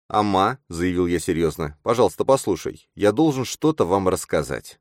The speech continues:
Что-то важное. Но, пожалуйста, пожалуйста, прежде всего разбуди Аббу».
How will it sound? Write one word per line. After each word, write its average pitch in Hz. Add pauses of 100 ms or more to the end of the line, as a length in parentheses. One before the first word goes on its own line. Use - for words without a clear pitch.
Что-то -
важное. 73
Но, 85
пожалуйста, 107
пожалуйста, 104
прежде 123
всего 143
разбуди 101
Аббу». 78